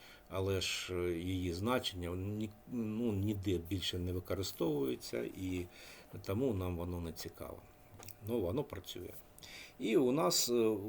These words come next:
по виходу буде створена, е, нульова матриця. Тобто всі елементи в ньому будуть нулями. От. Ну і, м, далі, м, що потрібно? Е,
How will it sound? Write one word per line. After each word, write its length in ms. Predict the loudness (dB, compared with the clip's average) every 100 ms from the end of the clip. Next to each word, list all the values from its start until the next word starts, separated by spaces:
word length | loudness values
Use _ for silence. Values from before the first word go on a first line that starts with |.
| -6 -8 2
по 360 | 8 8 8
виходу 640 | 6 4 0 2 -2 0 -2
буде 400 | -2 -4 0 -2
створена, 600 | -2 0 0 0 -2 -4 -8 -16 -14 -8 -2
е, 40 |
нульова 460 | 2 4 6 6 4
матриця. 560 | 2 -2 -6 -10 -10 -8
Тобто 160 | -4
всі 380 | -2 0 0 -2 -2
елементи 840 | -2 -2 0 -2 -4 -2 0 2 0 -4
в 20 | -4
ньому 400 | -2 -2 -2 -4 -6
будуть 400 | -6 -8 -10 -8
нулями. 420 | -4 -4 -6 -10 -16 -20 -20 -20 -20 -20 -20 -20 -20 -20 -18 -18 -16 -10
От. 200 | -10 -10 0
Ну 240 | 4 4
і, 300 | 6 6 8
м, 840 | 6 2 -4 -10 -6 -4 -2 -2 2
далі, 340 | 4 4 4 0 -8 -16 -18 -10
м, 340 | -6 -4 -4
що 240 | -2 0 2
потрібно? 580 | 0 -2 -4 -4 -6 -10 -14 -16 -16 -16 -14
Е, 120 | -10